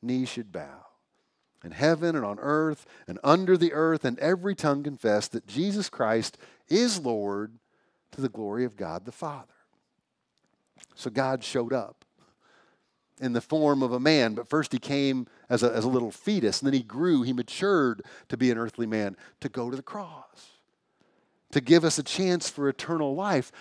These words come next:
and to model how to live on earth. Jesus came for, to, to model how to love correctly while he lived among us.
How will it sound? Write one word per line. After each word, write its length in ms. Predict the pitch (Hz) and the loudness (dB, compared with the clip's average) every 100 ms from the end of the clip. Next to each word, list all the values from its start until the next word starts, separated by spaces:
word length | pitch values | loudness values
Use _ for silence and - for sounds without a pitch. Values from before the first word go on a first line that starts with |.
| - | 2
and 200 | 151 147 | 2 4
to 120 | - | 0
model 960 | 139 139 202 294 311 127 101 107 131 247 - _ _ | -4 -2 -4 -2 2 2 2 0 -2 -4 -6 _ _
how 200 | - 120 | -12 -6
to 80 | 165 | -4
live 260 | 170 113 123 | 0 0 -2
on 160 | 160 | -6
earth. 380 | 247 302 190 _ _ _ _ _ _ _ _ _ _ _ _ _ - | -10 -12 -16 _ _ _ _ _ _ _ _ _ _ _ _ _ -6
Jesus 320 | 175 233 220 | 2 4 4
came 240 | - 208 | 2 0
for, 280 | 180 196 156 - | 4 4 2 -6
to, 120 | - | -10
to 120 | 165 | -2
model 480 | 175 170 233 294 214 | 0 2 2 4 4
how 260 | 175 175 190 | 4 4 2
to 120 | - | 2
love 460 | 160 165 233 226 170 | 2 4 4 2 -2
correctly 540 | - 208 226 139 151 - - | -4 -2 0 2 2 0 -18
while 360 | - 156 175 196 | -2 0 2 2
he 140 | 180 | 2
lived 460 | 156 131 139 147 151 - | 2 4 4 2 -2 -8
among 340 | 214 262 220 | -4 -4 -4
us. 460 | 139 - - - | -10 -12 -18 -18